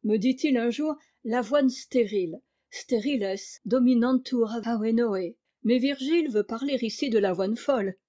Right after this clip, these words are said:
et sauvage, et elle n'est pas stérile, car les Indiens la récoltent en Amérique. » J'en ai vu des moissons naturelles aussi hautes et épaisses que nos champs de blé. Là, au lieu de la main des hommes, c'est la Providence qui la sème.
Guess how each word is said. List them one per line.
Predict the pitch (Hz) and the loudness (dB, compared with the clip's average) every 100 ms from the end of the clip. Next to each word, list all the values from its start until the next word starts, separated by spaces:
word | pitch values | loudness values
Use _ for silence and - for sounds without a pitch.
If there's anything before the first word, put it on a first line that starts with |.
| - | 0
et | 202 | 0
sauvage, | - 240 269 208 190 - _ _ | 4 2 2 -4 -8 -14 _ _
et | 277 | -2
elle | 208 | 0
n'est | 196 185 | 0 -2
pas | 180 | -6
stérile, | - 269 269 294 208 - _ | -4 -6 -4 -4 -6 -10 _
car | 220 208 | -6 -2
les | 196 208 | -2 0
Indiens | 185 254 277 | -2 0 0
la | 202 | 0
récoltent | 202 208 285 220 - 190 214 | -2 -2 0 0 -2 -8 -4
en | 190 | -4
Amérique. » | 185 190 202 196 _ _ _ _ _ _ _ _ _ - | -4 -4 -6 -12 _ _ _ _ _ _ _ _ _ -10
J'en | 247 247 | -2 2
ai | 262 | 2
vu | 262 311 262 - | 2 -2 -4 -8
des | 202 | -6
moissons | 208 214 226 - 269 | -2 -2 -4 -4 -4
naturelles | 214 240 - 269 277 233 | -4 -6 -6 -4 -2 0
aussi | 196 202 - 233 | -2 -4 -4 -2
hautes | 277 233 202 | -2 -2 2
et | 202 | 2
épaisses | - 254 262 | 2 -6 -4
que | - | -4
nos | 202 202 | -2 -2
champs | - 202 | -4 -4
de | 208 | -4
blé. | 226 262 233 _ _ _ _ - | -2 -4 -6 _ _ _ _ -6
Là, | 254 320 _ - | -4 -4 _ 0
au | 233 | 2
lieu | 240 269 226 | 4 4 2
de | 208 | 2
la | 208 | 2
main | 208 214 | 0 2
des | 233 233 | 2 4
hommes, | 302 277 240 _ | 2 2 0 _
c'est | - 233 | -2 2
la | 208 | 2
Providence | - 214 226 240 196 170 - | 0 -2 0 0 0 -4 -8
qui | - 196 | -8 -4
la | 180 | -4
sème. | - 196 175 190 | -6 -6 -6 -8